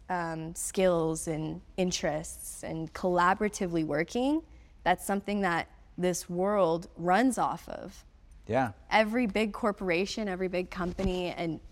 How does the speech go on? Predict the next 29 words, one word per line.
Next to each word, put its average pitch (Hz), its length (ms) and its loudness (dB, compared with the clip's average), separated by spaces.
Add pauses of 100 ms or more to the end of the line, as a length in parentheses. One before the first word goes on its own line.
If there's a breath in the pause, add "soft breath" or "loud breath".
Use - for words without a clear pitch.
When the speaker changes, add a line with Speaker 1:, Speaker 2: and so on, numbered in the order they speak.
(120)
Speaker 1:
e-, 233 300 0
the 180 140 4
little 190 280 4
companies, 190 480 -2
family 185 320 0
companies, 196 580 -4 (300 soft breath)
you 185 220 2
do 285 280 4
this 202 420 6
'cause 156 220 0
you're 180 160 6
the 226 80 2
best 214 320 4
at 247 120 -2
that 165 260 4
part. 190 340 4 (340 soft breath)
This 156 300 0
is 220 120 -4
this. 185 380 4
And - 200 -6 (420)
I - 80 0
don't 240 120 2
know, 302 140 4
you 185 140 0
have 254 360 0
to 214 100 -2
work 165 260 0
w-, - 220 -8
together. 156 600 -2